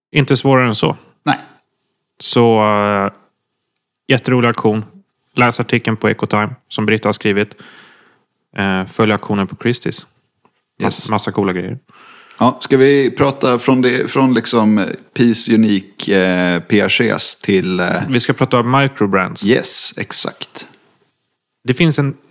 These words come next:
Speaker 1: hel del mikrotillverkare som gör coola grejer. Jag har inte definitionen av mikrotillverkare i huvudet nu. Men mikrotillverkare för mig,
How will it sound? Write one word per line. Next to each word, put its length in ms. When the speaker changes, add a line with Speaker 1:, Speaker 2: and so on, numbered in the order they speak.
Speaker 1:
hel 260
del 160
mikrotillverkare 840
som 140
gör 60
coola 300
grejer. 420
Jag 180
har 120
inte 160
definitionen 720
av 180
mikrotillverkare 840
i 120
huvudet 480
nu. 180
Men 320
mikrotillverkare 1000
för 360
mig, 480